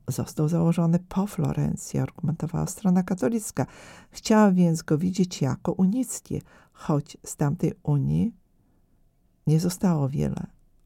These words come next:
oprócz założeń i pamięci o niej.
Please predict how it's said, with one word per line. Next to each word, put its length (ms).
oprócz 360
założeń 640
i 100
pamięci 800
o 120
niej. 260